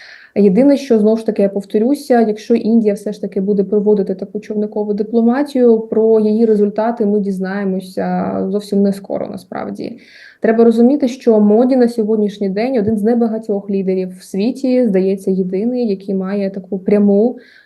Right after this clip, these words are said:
а, безпосередню комунікацію з обома сторонами конфлікту, і з лідерами держав, і з президентом Зеленським, і з очільником Кремля відповідно. Причому з Путіним вони мають досить високий ступінь і довіри, і міжособистісні відносини. Ну, власне, ми це могли побачити восьмого липня, коли Моді був у Москві.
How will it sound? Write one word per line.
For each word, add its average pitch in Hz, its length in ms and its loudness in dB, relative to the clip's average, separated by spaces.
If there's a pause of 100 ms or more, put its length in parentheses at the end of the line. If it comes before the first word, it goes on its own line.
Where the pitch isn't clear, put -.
а, 202 80 -4
безпосередню 202 600 2
комунікацію 202 720 0
з 185 60 -2
обома 190 300 -2
сторонами 185 480 -2
конфлікту, 240 720 -2
і 202 600 0
з 185 120 -2
лідерами 185 380 0
держав, 185 540 -4
і 190 160 -4
з 185 60 -10
президентом 185 500 0
Зеленським, 185 560 -2
і - 20 0
з 185 60 -2
очільником 185 520 -4
Кремля 190 380 -4
відповідно. 202 640 -2
Причому 190 480 -4
з 185 60 -12
Путіним 190 400 -2
вони 190 200 -2
мають 190 340 -4
досить 190 300 -10
високий 208 400 0
ступінь 185 440 0
і 196 180 -2
довіри, 190 560 2
і 196 160 -2
міжособистісні 196 800 -2
відносини. 190 500 -2
Ну, 240 80 2
власне, 190 280 -2
ми 190 80 -2
це 196 160 -6
могли 190 240 0
побачити 190 480 -6
восьмого 190 360 -4
липня, 302 240 -4
коли 240 220 -2
Моді 233 240 2
був 220 240 -2
у 214 40 -2
Москві. 202 480 -4